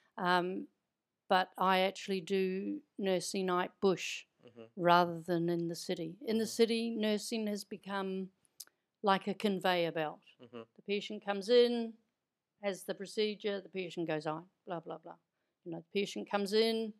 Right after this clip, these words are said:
Speaker 1: they go to this ward, they get transferred to another ward, you never see them again.
Speaker 2: Mm-hmm.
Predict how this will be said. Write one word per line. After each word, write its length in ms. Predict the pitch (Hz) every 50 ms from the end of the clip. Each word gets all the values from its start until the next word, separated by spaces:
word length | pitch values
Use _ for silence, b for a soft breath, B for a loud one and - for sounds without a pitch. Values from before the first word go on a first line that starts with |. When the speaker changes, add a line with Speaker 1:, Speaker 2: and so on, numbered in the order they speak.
| _ _ _ _ _ _ _ _ -
Speaker 1:
they 80 | 185
go 180 | 160 190 180 175
to 100 | 175 180
this 240 | 175 214 214 214 -
ward, 440 | 226 220 214 214 208 208 208 202 -
they 100 | 190 175
get 200 | 160 220 208 - _ _ -
transferred 580 | - - 185 185 180 - - 196 185 180 175 -
to 120 | - 180
another 320 | 180 190 214 220 208 220
ward, 300 | 202 202 214 214 208 196 202
you 60 | 196
never 180 | 185 180 165 170
see 240 | 160 - 180 170
them 160 | 165 165 165 165
again. 320 | 160 170 165 160 156 156 _ _ _ 123
Speaker 2:
Mm-hmm. 180 | 110 - 117